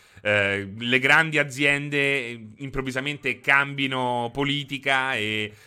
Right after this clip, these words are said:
eh, se ne escano con giochi estremamente puliti, anche perché ormai è veramente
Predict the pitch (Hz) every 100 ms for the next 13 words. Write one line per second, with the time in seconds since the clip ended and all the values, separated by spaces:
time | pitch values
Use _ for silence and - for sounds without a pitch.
0 | - 104 101 101 98 98 98 - 123 120
1 | - 123 120 117 131 123 123 127 - 127
2 | 123 127 123 113 120 107 120 170 226 147
3 | 110 117 151 170 104 98 101 104 143 165
4 | 123 98